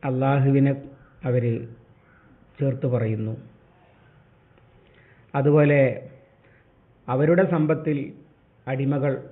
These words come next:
തുല്യ പങ്കാളികളാകുന്നത് അവർ സഹിക്കില്ല. എന്നാൽ അള്ളാഹുവിൻ്റെ അടിമകളെ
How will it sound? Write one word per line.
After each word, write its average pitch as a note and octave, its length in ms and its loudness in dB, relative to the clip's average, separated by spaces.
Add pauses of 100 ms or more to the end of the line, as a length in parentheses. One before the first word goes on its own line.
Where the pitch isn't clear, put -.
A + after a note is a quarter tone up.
(960)
തുല്യ C#3 300 0
പങ്കാളികളാകുന്നത് C3 960 0 (840)
അവർ B2 140 0 (120)
സഹിക്കില്ല. A#2 480 -6 (180)
എന്നാൽ A#2+ 260 -4 (120)
അള്ളാഹുവിൻ്റെ D3 680 0
അടിമകളെ A#2+ 480 -2